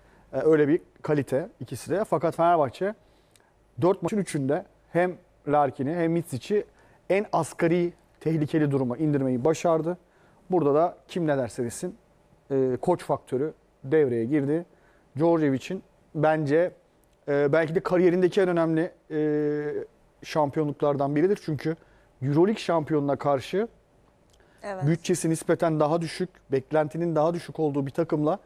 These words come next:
Speaker 1: çok değerli bir şampiyonluk kazandı. O açıdan Fenerbahçe'yi tebrik ediyoruz. Tabii ki bu arada, e, Anadolu Efes'te Avrupa'nın en büyük,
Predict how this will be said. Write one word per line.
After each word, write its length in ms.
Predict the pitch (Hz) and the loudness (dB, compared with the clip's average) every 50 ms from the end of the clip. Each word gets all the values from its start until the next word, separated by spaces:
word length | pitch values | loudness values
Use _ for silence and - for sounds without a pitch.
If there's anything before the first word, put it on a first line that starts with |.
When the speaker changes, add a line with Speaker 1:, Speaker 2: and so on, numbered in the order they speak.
| _ _ _ _ _ _ | _ _ _ _ _ _
Speaker 1:
çok 240 | - 190 180 - 180 | -4 -4 -2 2 2
değerli 220 | 165 156 147 135 123 | 2 4 4 0 -2
bir 60 | 117 | -6
şampiyonluk 500 | - 143 131 123 - - 131 127 123 120 | -6 -6 -6 -6 -4 -6 -6 -6 -6 -4
kazandı. 440 | - 131 120 127 127 127 147 180 220 _ _ - - _ _ _ - | -4 -2 -2 0 -2 -2 -4 -8 -10 _ _ -20 -20 _ _ _ -2
O 100 | - 170 | 0 0
açıdan 380 | 156 139 - - 175 185 196 - - - | 0 0 0 -2 -2 -2 -2 -4 -12 -16
Fenerbahçe'yi 560 | 139 - 160 160 160 156 147 131 - - 165 160 | -6 -2 0 2 2 2 2 0 0 -2 -6 -4
tebrik 320 | - 160 156 160 156 - | 0 0 0 0 0 -2
ediyoruz. 220 | 127 123 147 - | -2 -2 -2 -2
Tabii 240 | - 185 175 180 165 | -2 0 0 0 0
ki 160 | - - 139 | -2 -4 -2
bu 100 | 131 135 | 0 2
arada, 300 | 131 131 127 147 165 214 - _ _ - | 0 0 0 -2 -4 -6 -8 _ _ -8
e, 80 | - 139 135 135 131 131 127 123 | -4 -2 0 0 0 0 -2 -2
Anadolu 420 | 117 120 139 147 143 147 147 143 | -2 0 0 2 2 2 4 4
Efes'te 480 | 135 127 - 123 110 - - 160 160 160 - _ _ _ _ _ _ _ _ _ - | 2 0 -2 -8 -8 -6 -4 -4 -4 -4 -6 _ _ _ _ _ _ _ _ _ -2
Avrupa'nın 500 | 139 143 147 143 135 - 131 131 143 156 | 0 2 2 2 0 -2 -4 -4 -2 0
en 220 | 160 151 151 147 135 | 0 0 0 2 0
büyük, 380 | 131 143 - - - - _ | 0 -2 -2 -6 -20 -20 _